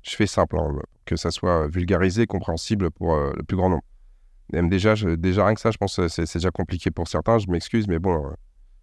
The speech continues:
si ça vous intéresse, allez vous, euh, lisez des bouquins de physiologie et, euh, et après, on pourra en rediscuter. Et, euh, là, je te dis, ah bah, euh, on va monter un peu le rythme. Et c'est ce qu'on fait, en fait, avec le test d'effort.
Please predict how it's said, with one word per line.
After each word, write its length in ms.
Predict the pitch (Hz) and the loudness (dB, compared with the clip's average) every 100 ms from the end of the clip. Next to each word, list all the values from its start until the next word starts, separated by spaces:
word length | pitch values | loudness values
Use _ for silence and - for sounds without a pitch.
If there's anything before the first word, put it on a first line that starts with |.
| - | -20
si 140 | - 95 | -12 -4
ça 100 | 101 | 0
vous 140 | 90 | 2
intéresse, 500 | 90 - 95 110 - | 2 4 6 6 4
allez 140 | 90 87 | 0 2
vous, 160 | 95 | 2
euh, 200 | 92 90 | 2 2
lisez 220 | 92 104 110 | 0 2 2
des 120 | 98 | 2
bouquins 240 | 90 104 | 2 0
de 40 | 87 | 0
physiologie 640 | 90 92 90 90 120 113 | -2 0 0 0 2 2
et, 160 | 87 82 | 2 0
euh, 160 | 76 - - - - - - - - - | -2 -6 -14 -20 -20 -20 -20 -20 -18 -4
et 80 | 73 | -4
après, 260 | - 104 | 2 4
on 180 | 95 85 | 4 4
pourra 180 | - 90 | 4 4
en 120 | 87 | 4
rediscuter. 500 | 82 90 - 80 82 - _ - - - _ - _ _ - | 2 0 -4 -2 -2 -2 _ -20 -20 -20 _ -20 _ _ -4
Et, 160 | 90 87 | 0 2
euh, 220 | 82 82 82 - - _ _ _ _ _ _ _ _ | 2 0 -2 -6 -16 _ _ _ _ _ _ _ _
là, 160 | 110 131 | 0 0
je 80 | - | 2
te 100 | 104 | -2
dis, 200 | 123 160 | -2 0
ah 120 | 151 | 0
bah, 120 | 185 160 | 2 2
euh, 360 | 131 131 127 131 _ _ _ _ _ _ _ _ _ - | 2 0 -2 -6 _ _ _ _ _ _ _ _ _ 0
on 80 | |
va 120 | 127 143 | 4 4
monter 240 | 160 156 | 4 4
un 80 | 147 | 4
peu 120 | 151 | 4
le 60 | 135 | 2
rythme. 200 | 127 - | 2 -4
Et 40 | - | -6
c'est 100 | 104 | -6
ce 80 | |
qu'on 100 | - | -4
fait, 120 | 123 165 | 0 0
en 60 | |
fait, 160 | 135 113 | 2 0
avec 120 | 92 | 0
le 60 | 95 | -2
test 160 | 98 | 0
d'effort. 240 | 113 120 | 0 -2